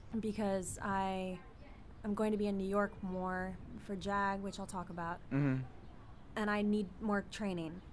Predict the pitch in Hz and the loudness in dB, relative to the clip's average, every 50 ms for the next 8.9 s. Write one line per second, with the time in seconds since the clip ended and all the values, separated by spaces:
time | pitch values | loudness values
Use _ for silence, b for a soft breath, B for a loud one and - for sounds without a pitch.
0 | - - - 196 - - - - 113 110 104 101 101 - - - 107 104 104 101 | -14 -10 -8 -6 -2 4 8 10 10 10 10 10 8 6 4 2 0 2 2 2
1 | 101 196 - - - 208 190 - 202 196 202 208 208 214 214 202 196 190 190 - | 2 0 -2 -2 -4 -4 -2 -2 0 0 0 0 0 0 0 2 2 0 0 -2
2 | - 208 196 185 185 175 175 175 - 185 175 175 170 170 170 165 - - - - | -2 -2 -2 0 0 -2 -2 -2 -4 -4 -4 -2 -2 -2 -2 -4 -4 -6 -6 -8
3 | b b b b b b b - - - - - - - - - 220 208 - - | b b b b b b b -10 -10 -12 -12 -12 -12 -10 -4 -2 0 2 2 4
4 | 208 208 185 - 220 208 214 - - - - - - - 208 220 220 220 196 196 | 2 2 4 4 4 4 4 2 -2 -8 -14 -12 -10 -6 -2 2 4 4 4 2
5 | - - 208 202 190 226 208 - 240 226 202 196 190 185 - 185 175 - - - | 0 0 2 2 2 2 0 0 0 0 0 0 -2 -4 -4 -6 -8 -8 -8 -10
6 | - - - - - 226 208 202 208 208 208 208 208 202 175 165 - - 202 190 | -10 -10 -10 -6 -2 0 2 2 4 4 4 4 2 0 0 -2 -2 0 2 2
7 | 185 180 - 185 170 156 160 - - - - - - - - - - 220 185 180 | 2 0 -2 -2 -2 -2 -4 -4 -4 -4 -4 -4 -6 -10 -12 -10 -6 -4 -2 -2
8 | 175 190 180 170 165 - - 190 185 190 196 202 - 196 196 190 190 196 | 0 0 0 0 0 -2 -2 -2 -2 -2 -2 -2 -2 -2 -2 -2 -4 -6